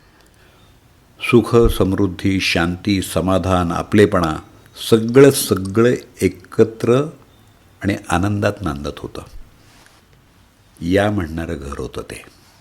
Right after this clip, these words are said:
नंतर मग येणं जाणं, फोनवर बोलणं, एकत्र भेटणं, सगळं परत सुरू झालं. वेगळ्या वळणावर, वेगळ्या पातळीवर. देवेंद्र एकदम रॉयल माणूस.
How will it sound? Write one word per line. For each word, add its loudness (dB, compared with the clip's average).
नंतर 4
मग -4
येणं 4
जाणं, 0
फोनवर 2
बोलणं, -2
एकत्र -4
भेटणं, -8
सगळं -2
परत -2
सुरू -8
झालं. -12
वेगळ्या 2
वळणावर, -2
वेगळ्या -6
पातळीवर. -10
देवेंद्र 6
एकदम 4
रॉयल 2
माणूस. -6